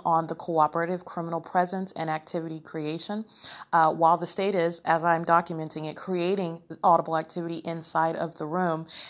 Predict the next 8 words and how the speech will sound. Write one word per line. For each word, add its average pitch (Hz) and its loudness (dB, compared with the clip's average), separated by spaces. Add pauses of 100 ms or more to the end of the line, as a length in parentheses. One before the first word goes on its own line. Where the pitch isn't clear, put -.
(100)
that 165 6
audible 165 4
activity 165 -4
concentrated 208 -2
on 180 2
the 170 0
location, 160 -4 (540)
uh, 165 4